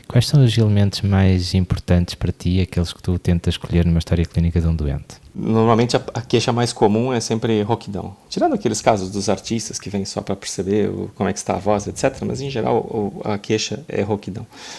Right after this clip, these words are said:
Speaker 2: Basicamente o principal que eu procuro perceber dos doentes é qual é o impacto dessa rouquidão na, na qualidade de vida deles, né? Muitas vezes a gente, num, numa consulta inicial, uma consulta não de voz especificamente, mas uma consulta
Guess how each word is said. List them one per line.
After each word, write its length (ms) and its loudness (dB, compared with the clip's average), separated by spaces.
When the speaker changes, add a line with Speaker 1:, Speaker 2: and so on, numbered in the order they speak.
Speaker 2:
Basicamente 500 -4
o 360 -6
principal 680 -2
que 80 -14
eu 60 0
procuro 400 -2
perceber 360 0
dos 180 -2
doentes 360 0
é 60 -4
qual 220 -2
é 20 0
o 40 0
impacto 580 -4
dessa 260 0
rouquidão 420 -2
na, 200 -4
na 80 -4
qualidade 360 0
de 80 -4
vida 260 -2
deles, 380 -10
né? 180 -2
Muitas 260 -2
vezes 200 0
a 40 -2
gente, 280 -4
num, 280 -2
numa 240 0
consulta 400 -2
inicial, 580 0
uma 160 -4
consulta 400 -8
não 220 0
de 120 -2
voz 580 -2
especificamente, 920 -6
mas 240 -2
uma 120 -4
consulta 500 -6